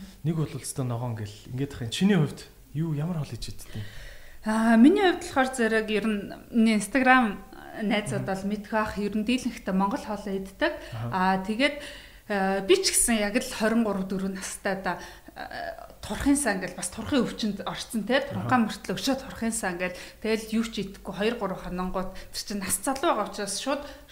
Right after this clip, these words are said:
Speaker 2: 2 3 хоногийн дотор 2 3 хилэн хайчдаг байхгүй юу
Speaker 1: uh -huh.
Speaker 2: тэгээд тэрнийхээ үндсэн дээр яах вэ гэхээр хүн өөрийн мэдлэгөө дотор хэрэгтнийг хурцлуулдаг. Энийгээ мэддэггүй. А, одоо бол би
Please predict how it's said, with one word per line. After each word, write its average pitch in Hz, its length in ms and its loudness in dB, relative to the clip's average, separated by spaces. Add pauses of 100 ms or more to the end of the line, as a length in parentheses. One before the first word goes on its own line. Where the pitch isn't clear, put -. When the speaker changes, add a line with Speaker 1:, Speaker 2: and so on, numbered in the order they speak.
(180)
Speaker 2:
2 240 260 2
3 - 0 -
хоногийн 214 480 -2
дотор - 260 -2
2 - 60 -6 (160)
3 196 320 -4
хилэн - 200 -10 (120)
хайчдаг - 460 -6 (180)
байхгүй 139 160 6
юу 135 80 2
Speaker 1:
uh - 0 -
-huh. - 300 -8 (260)
Speaker 2:
тэгээд 339 320 4 (320)
тэрнийхээ 339 400 0
үндсэн 240 320 4
дээр 220 240 0
яах 208 160 -6
вэ 202 160 -8
гэхээр 196 80 -10
хүн 226 160 -2 (160)
өөрийн 226 320 2
мэдлэгөө 190 320 -8
дотор 240 240 -4
хэрэгтнийг - 320 -6
хурцлуулдаг. - 720 -8
Энийгээ 208 360 0 (280)
мэддэггүй. 196 140 -2 (300)
А, 190 320 2
одоо 381 260 6
бол 339 240 2
би 269 240 2